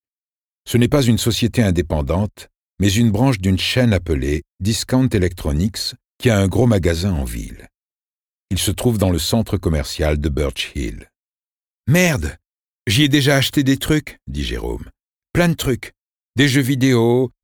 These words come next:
des composants d'ordinateur, des films de karaté en solde. » Sous la photo des coccinelles, on peut lire « Rencontrer les experts ». Hodges tend la main par-dessus l'épaule de Jérôme et clique dessus. Trois photos apparaissent.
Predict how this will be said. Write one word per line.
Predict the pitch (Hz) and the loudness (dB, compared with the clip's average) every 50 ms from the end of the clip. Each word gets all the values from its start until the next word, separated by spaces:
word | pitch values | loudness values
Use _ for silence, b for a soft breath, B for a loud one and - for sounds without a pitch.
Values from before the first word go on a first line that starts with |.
| _ _ - | _ _ -4
des | 95 104 - | -2 -2 0
composants | - 131 120 - 143 131 135 139 127 | 0 0 0 2 2 2 2 4 4
d'ordinateur, | 127 123 110 117 113 120 123 120 - 120 110 107 107 110 113 101 - _ _ _ _ _ _ _ _ | 4 2 2 2 2 2 2 0 0 0 0 2 0 0 -2 -4 -8 _ _ _ _ _ _ _ _
des | - 101 120 117 | -2 0 0 2
films | - 147 139 139 | 2 2 4 4
de | 117 117 | 4 2
karaté | 110 - 131 110 120 117 - 123 | 2 2 0 0 0 0 0 0
en | 113 110 | 0 0
solde. » | - - - 104 92 92 - - - - _ _ _ _ _ _ _ _ _ _ _ _ _ _ _ _ _ _ _ - | -2 -2 -2 -2 -2 -4 -6 -10 -14 -18 _ _ _ _ _ _ _ _ _ _ _ _ _ _ _ _ _ _ _ -10
Sous | - - - 92 | -6 -2 -2 0
la | 82 73 | 0 0
photo | - 101 90 - 120 98 | -2 -2 -2 0 0 0
des | 73 71 | 0 -2
coccinelles, | - 73 67 - - - 73 76 90 104 110 110 101 - _ _ _ _ _ - | -2 -4 -6 -6 -6 -4 -2 0 0 0 -2 -2 -6 -8 _ _ _ _ _ -4
on | 101 | -4
peut | 90 95 98 | 0 0 0
lire « | 92 82 85 82 80 87 85 - - _ _ _ _ _ _ _ _ _ | 2 2 2 0 0 -2 -4 -8 -16 _ _ _ _ _ _ _ _ _
Rencontrer | - 92 113 139 - - 113 104 92 - - 98 98 | -2 0 2 2 0 0 -2 -2 -2 -2 -2 0 2
les | 90 90 82 - 92 | 2 2 2 0 -2
experts ». | - - - - - 80 65 - - - - - _ _ _ _ _ _ _ _ _ _ _ _ _ _ _ _ - | -4 -6 -8 -8 -6 -6 -6 -6 -8 -12 -16 -20 _ _ _ _ _ _ _ _ _ _ _ _ _ _ _ _ -2
Hodges | 104 101 92 85 110 117 98 - - | 0 0 0 0 0 -2 -2 -2 -2
tend | - 110 98 | 0 0 2
la | 87 82 | 2 2
main | 82 82 101 104 - | 2 2 2 0 0
par-dessus | - 78 67 71 71 - - 78 | -2 -2 -2 -2 -4 -4 -4 -2
l'épaule | 76 71 - 95 87 71 | -2 -2 0 -2 -2 0
de | 69 67 | -2 -2
Jérôme | 53 60 58 57 76 82 98 104 101 - _ _ _ _ _ _ - | -4 -4 -6 -4 -4 -2 -2 -2 -4 -6 _ _ _ _ _ _ -4
et | 101 95 | -4 -4
clique | - - 127 127 107 87 | -2 -2 -4 -4 -2 -4
dessus. | 76 90 87 - - - - - - _ _ _ _ _ _ _ _ _ _ _ _ _ _ _ _ - | -4 -4 -4 -6 -8 -10 -14 -16 -20 _ _ _ _ _ _ _ _ _ _ _ _ _ _ _ _ -4
Trois | - - 151 | -2 0 0
photos | 139 - - 123 - - 143 127 | 0 0 -2 -4 -2 -2 -2 -2
apparaissent. | - - 85 73 - - - - - - - - | -2 -2 -4 -6 -6 -8 -14 -16 -16 -16 -18 -20